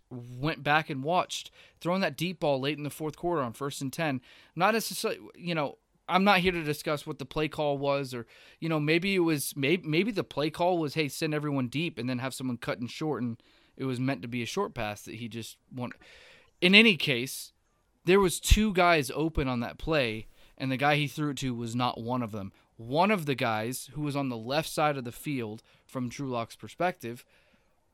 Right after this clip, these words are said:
was wide open, like, like, five to ten yards away from the closest defender,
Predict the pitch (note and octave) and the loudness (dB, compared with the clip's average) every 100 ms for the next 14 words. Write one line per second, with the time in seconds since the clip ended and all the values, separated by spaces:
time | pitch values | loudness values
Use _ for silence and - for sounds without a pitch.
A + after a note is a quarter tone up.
0 | _ D3 D#3 C3+ A2 A#2 B2 C#3 A3 D#3+ | _ 0 2 0 -8 -4 2 6 6 6
1 | G2+ - G#2 G2+ _ B2+ D3+ C#3+ - - | 0 -6 -12 -14 _ 0 0 0 -4 -14
2 | _ _ _ _ _ _ _ D#3+ D3+ - | _ _ _ _ _ _ _ 0 0 -2
3 | _ _ - E3 F#3+ G3 - D3+ F3 E3+ | _ _ 0 6 6 6 0 -2 2 4
4 | D#3 F3 F3 C3+ C3+ D3 C#3 C#3+ C3 - | 6 6 6 4 2 2 0 -2 -4 -2
5 | C#3+ C3+ B2 - B2 E3+ F#3+ C#3+ A#2+ | -4 -4 -8 -10 -2 0 2 0 -4